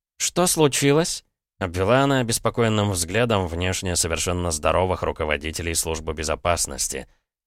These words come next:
«К чему такая срочность? Я не вижу». «Хм, этого слишком мало», сделал вывод Егор, не обращая на нее внимания. «Зачем там миллионам кенгуру всего пятьдесят тысяч неправильных пингвинов?»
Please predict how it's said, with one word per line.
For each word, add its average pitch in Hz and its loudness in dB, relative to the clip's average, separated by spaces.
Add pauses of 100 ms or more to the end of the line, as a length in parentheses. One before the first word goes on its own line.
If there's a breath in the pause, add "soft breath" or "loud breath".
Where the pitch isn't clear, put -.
«К - -18
чему 180 2
такая 185 2
срочность? 135 2
Я 143 2
не 143 2
вижу». 135 0 (680 soft breath)
«Хм, 131 0 (420)
этого 107 -4
слишком 110 -2
мало», 101 0 (440)
сделал 95 4
вывод 92 2
Егор, 90 -2
не 95 0
обращая 85 0
на 85 -2
нее 85 -2
внимания. 82 -4 (560)
«Зачем 113 -2
там 113 -2
миллионам 113 0
кенгуру 110 -2
всего 110 -2
пятьдесят 101 -2
тысяч 101 -4
неправильных 98 -2
пингвинов?» 92 -4